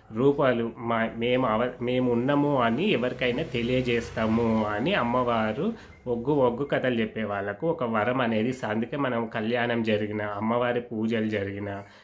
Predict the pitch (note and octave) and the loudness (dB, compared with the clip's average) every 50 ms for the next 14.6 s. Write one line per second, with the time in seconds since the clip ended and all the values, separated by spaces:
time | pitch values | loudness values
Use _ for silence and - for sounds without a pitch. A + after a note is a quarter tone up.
0 | - _ _ A2+ G#2+ G#2 A2+ A2+ A2+ A#2 A#2 A2+ A2 G#2+ A2 G#2+ G2+ G2+ B2 D#3 | -20 _ _ -4 -2 2 2 4 4 4 4 2 2 2 2 0 0 0 -2 0
1 | D#3+ B2+ A2 A2 C3+ C#3 C#3+ D3 C#3 B2+ C3+ B2 B2 A#2+ A#2+ A#2 A2+ A2 G#2+ G#2+ | 0 0 0 0 -2 -2 -2 -2 -2 0 0 0 0 0 0 0 2 2 2 2
2 | G#2+ G#2+ A2 C#3+ E3 C3+ G#2+ - - A#2 A2 - D#3+ E3+ C#3+ A2+ A#2 A2+ A2+ A2 | 2 2 0 -2 -2 -2 -2 -4 -6 -8 -8 -6 -6 -6 -2 0 0 0 0 0
3 | - - - B2 B2 B2+ C3+ C3+ B2 A#2 A2 G2+ G2 G2 - G#2 F#2+ F#2+ - - | -4 -4 -2 2 4 4 4 6 4 4 2 2 0 -2 -4 -6 -8 -8 -12 -20
4 | _ _ _ _ _ _ _ A2+ A2+ - - - _ _ _ _ A2+ A2+ A#2+ - | _ _ _ _ _ _ _ -20 -20 -20 -20 -20 _ _ _ _ -6 -4 2 2
5 | F#3 C#3 - - - D#3 D#3+ D#3+ D#3 D3 C3 - G#3 F#3+ D#3+ D3+ C#3+ D3 G3+ A3+ | 2 2 2 0 0 2 4 4 4 2 2 0 -2 -2 0 -2 -2 -2 -2 -4
6 | A3 - - C#3 C3 - B2+ A#2 A#2+ C3+ C#3 D3 D3 C#3+ D3 D#3+ F#3+ A#3 B3 G#3+ | -4 -6 -8 -10 -10 -12 -14 -10 -8 -4 -2 -2 -2 0 0 0 0 0 -2 -4
7 | - - B2+ C3 C#3 C#3 C#3+ C#3+ - B2+ B2+ C3+ C#3 - D#3 D3+ C#3+ C#3+ C3 B2 | -6 -8 -6 -4 -2 -2 -2 -2 0 0 0 0 0 -2 -2 0 2 2 2 4
8 | A#2 A2+ A2 A2 G#2+ G#2+ G2+ - A2 G#2 G#2 A#2 B2+ C3 C3 C3 B2+ A#2+ A2+ A#2 | 4 2 2 2 0 0 -2 -4 -4 -4 -2 -2 -2 0 0 0 0 0 0 -2
9 | A2 - - A#2 G#2+ G#2+ A2 A#2+ B2 B2+ B2+ B2 A#2+ A#2+ A2 G#2+ G#2+ G#2 G2+ - | -4 -4 -4 -4 -2 -2 0 -2 -2 0 -2 -2 -2 -2 -2 -2 -2 -4 -6 -8
10 | - B2+ D3 F#3 G#3+ G#3+ - - - _ _ _ - B2+ A#2 A#2 A2+ A2+ A2 A2 | -8 -6 -4 -4 -4 -6 -10 -16 -20 _ _ _ -10 -4 0 2 2 2 2 2
11 | A#2+ B2 B2 A#2+ A#2 A2 - B2+ A#2+ B2 B2+ A2 - - A#2 A2+ A#2+ C3+ C3 - | 0 0 0 0 -2 -2 -2 -2 -2 -2 -4 -6 -8 -4 -4 -2 0 0 -2 -2
12 | B2+ A#2 G#2+ G#2+ G#2+ G#2+ G#2+ G#2+ F#3 G3 D#3+ A#2 A2+ - B2 G#2+ G#2+ A2+ A#2 A#2+ | -2 -2 -2 -2 -2 -4 -4 -4 -6 -6 -6 -6 -4 -4 -4 -2 0 0 2 2
13 | C3+ C#3 C3+ B2 A2+ G#2 G#2 G2 G2+ G2 - A2 A2 A2 A2+ A2+ - - C3 B2+ | 2 2 2 2 2 0 0 -2 -6 -6 -8 -8 -4 -4 -4 -4 -4 -6 -4 -2
14 | B2 A#2+ A#2 A#2+ A2+ - - D#3+ F#3 G#3 - | -2 -2 -4 -4 -6 -8 -8 -6 -6 -6 -6